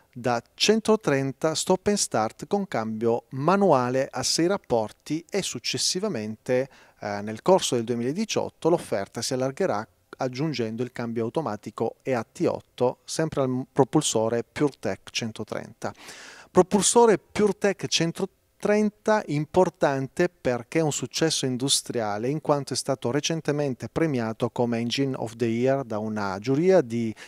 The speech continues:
esperti internazionali, premiato per la terza volta consecutiva come miglior motore per guidabilità. Motore di grande successo industriale, prodotto in più di ottocentocinquantamila esemplari.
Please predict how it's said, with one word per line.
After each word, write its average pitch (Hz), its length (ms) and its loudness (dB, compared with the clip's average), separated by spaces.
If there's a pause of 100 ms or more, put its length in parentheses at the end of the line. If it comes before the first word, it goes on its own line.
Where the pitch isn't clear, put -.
esperti - 560 0
internazionali, 120 1080 -2 (300)
premiato 143 640 2 (100)
per 117 200 0
la 110 120 -6
terza 127 400 0
volta 110 640 0 (240)
consecutiva 110 1040 -4
come 113 340 -4
miglior 131 720 6
motore 117 520 0
per 113 200 -2
guidabilità. 104 800 -4 (600)
Motore 117 440 4
di 113 80 -2
grande 123 300 -2
successo - 500 -4
industriale, 160 800 2
prodotto 113 880 0
in 113 200 -4
più 147 160 0
di 123 100 -2
ottocentocinquantamila 107 1400 -4
esemplari. 110 800 -6